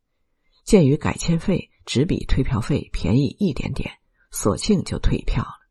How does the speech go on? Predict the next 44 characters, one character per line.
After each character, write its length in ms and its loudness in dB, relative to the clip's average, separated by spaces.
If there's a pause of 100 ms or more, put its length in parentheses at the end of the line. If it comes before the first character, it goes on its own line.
(1600)
不 160 6
幸 240 4
中 140 0
的 180 -2
万 180 4
幸 220 -2
是， 280 -8 (280)
这 140 0
次 180 -6
甲 240 -6
流 320 -2 (140)
只 180 0
有 140 4 (140)
馒 160 0
头 120 0
跟 160 0
我 140 -4
太 240 -2
太 100 -6
两 260 -2
个 100 -8
人 280 -4
中 220 -2
招， 340 -2 (480)
我 100 6
们 120 4
其 180 -2
他 220 0
人 360 -4
都 160 0
安 300 -2
然 240 -4
无 160 -10
恙。 240 -4 (1040)
为 160 6
了 80 2
保 200 0
险 240 -4
起 180 -8
见， 340 -4 (260)
我 140 2
跟 180 2
我 220 -4
妈 240 2